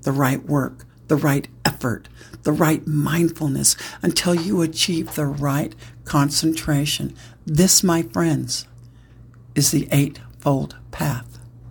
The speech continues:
I tell my clients their parents' lack of emotional care for them has nothing to do with them, and they can heal it by doing what is right for them and the parent.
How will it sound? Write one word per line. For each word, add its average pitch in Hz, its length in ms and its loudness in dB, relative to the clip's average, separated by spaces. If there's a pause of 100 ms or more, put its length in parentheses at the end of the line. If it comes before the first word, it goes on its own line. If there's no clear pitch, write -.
(1600)
I 156 140 6
tell 180 320 4
my 165 200 4
clients 156 640 2
their 147 140 0
parents' 165 640 2
lack 147 340 0
of 139 100 -2
emotional 139 600 0
care - 420 -4 (420)
for 151 160 8
them 139 380 0 (180)
has 151 320 2
nothing 160 640 2
to 156 120 -4
do 160 320 4
with 147 240 -4
them, 131 380 -4 (560)
and 160 180 6
they 160 300 4
can 156 340 -2
heal 180 580 -2
it 143 280 -8
by 139 160 0
doing 156 420 4
what 151 140 0
is 151 220 -2
right 147 280 2
for - 180 -4
them 131 480 0 (300)
and 143 440 4 (640)
the 127 80 -4
parent. - 580 -4